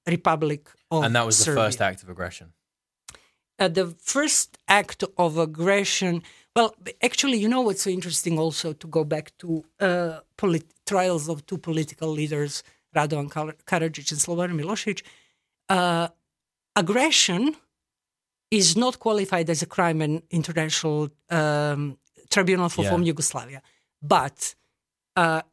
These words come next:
Speaker 1: if you really look into evolvement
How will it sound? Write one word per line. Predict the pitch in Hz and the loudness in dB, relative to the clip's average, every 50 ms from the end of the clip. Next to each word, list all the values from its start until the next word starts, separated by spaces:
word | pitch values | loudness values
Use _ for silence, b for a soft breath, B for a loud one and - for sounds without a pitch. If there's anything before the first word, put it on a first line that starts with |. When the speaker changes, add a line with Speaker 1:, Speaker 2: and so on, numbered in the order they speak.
| _ _ | _ _
Speaker 1:
if | 226 208 - - - | -2 -2 0 0 0
you | 254 240 226 220 247 | 0 2 2 2 2
really | 285 330 302 269 262 247 226 196 - _ _ _ | 2 4 2 2 2 0 -2 -4 -8 _ _ _
look | - 202 190 214 247 262 - - - - | 0 2 2 2 0 -2 -6 -14 -8 -2
into | 202 202 190 175 180 175 - - 190 175 170 170 165 165 170 - _ _ _ _ 202 | 0 0 2 0 0 -4 -2 0 0 2 4 4 2 2 0 -2 _ _ _ _ -2
evolvement | 185 185 165 151 151 202 208 220 214 214 208 180 175 165 147 139 131 131 143 156 147 - - - - | 0 0 0 0 2 4 4 4 4 2 2 0 -2 -2 -2 -4 -4 -6 -8 -8 -2 -2 -4 -4 -4